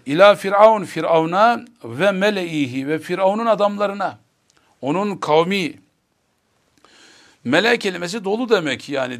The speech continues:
mele, yani bardağın suyla dolması, buna mele ifadesi kullanılıyor. Burada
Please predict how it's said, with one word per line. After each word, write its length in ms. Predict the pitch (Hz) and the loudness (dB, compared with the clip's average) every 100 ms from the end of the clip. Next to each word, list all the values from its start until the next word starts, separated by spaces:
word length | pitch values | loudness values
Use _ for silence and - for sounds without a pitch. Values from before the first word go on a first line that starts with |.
| 120 | -14
mele, 560 | 139 185 170 165 208 240 - | -8 -4 -2 0 0 -2 -8
yani 300 | 151 143 127 | -8 -8 0
bardağın 460 | 156 170 170 196 180 | 2 4 2 0 -2
suyla 720 | - - 208 214 165 139 120 | -10 -12 -10 -6 -6 -6 -4
dolması, 720 | 139 143 147 139 - 156 104 _ _ - | -4 -2 -4 -4 -4 -6 -6 _ _ -14
buna 220 | 151 196 | -10 -8
mele 480 | 165 175 165 135 - | -2 -2 0 -4 -6
ifadesi 720 | 107 110 110 135 131 117 127 | -16 -18 -10 -8 -6 -8 -14
kullanılıyor. 720 | - 120 117 110 107 123 185 220 _ - - _ _ _ _ _ _ _ _ _ _ - | -16 -14 -14 -14 -8 -2 -2 -4 _ -20 -20 _ _ _ _ _ _ _ _ _ _ -14
Burada 600 | 247 233 220 208 233 | -2 2 4 4 4